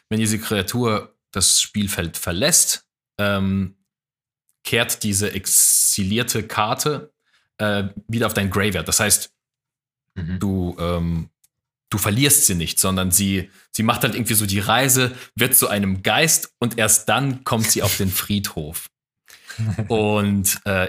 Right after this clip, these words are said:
Speaker 1: ich fand's irgendwie ganz cool, weil es ja
Speaker 2: <clears throat>
Speaker 1: Boros-Farben ist und die waren ja etwas, sagen wir mal, in Mitleidenschaft geraten in den letzten Jahren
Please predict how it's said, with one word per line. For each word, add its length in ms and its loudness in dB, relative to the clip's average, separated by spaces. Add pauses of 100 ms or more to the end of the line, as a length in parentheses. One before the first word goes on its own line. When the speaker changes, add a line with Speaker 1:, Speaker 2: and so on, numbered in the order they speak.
Speaker 1:
ich 160 0
fand's 220 0
irgendwie 260 -2
ganz 300 0
cool, 140 -2
weil 120 2
es 140 0
ja 320 2
Speaker 2:
<clears throat> 20 -14
Speaker 1:
Boros-Farben 1080 0
ist 300 0
und 140 -4
die 100 -4
waren 220 2
ja 340 2
etwas, 600 0
sagen 240 -2
wir 80 0
mal, 120 -4
in 140 0
Mitleidenschaft 720 -4
geraten 460 0
in 140 -2
den 100 0
letzten 380 0
Jahren 400 0